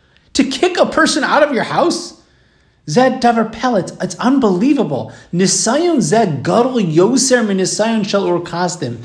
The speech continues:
says the Torah Savram. This Nisayon of kicking Hagar out of the house, Hagar and Yishmael out of the house, that was a more difficult Nisayon than Ur Kasdim when Avram Avinu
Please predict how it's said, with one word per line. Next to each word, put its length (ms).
says 280
the 100
Torah 220
Savram. 640
This 360
Nisayon 920
of 140
kicking 380
Hagar 400
out 180
of 60
the 80
house, 220
Hagar 200
and 120
Yishmael 360
out 120
of 60
the 60
house, 480
that 100
was 180
a 40
more 160
difficult 680
Nisayon 840
than 140
Ur 200
Kasdim 540
when 120
Avram 400
Avinu 520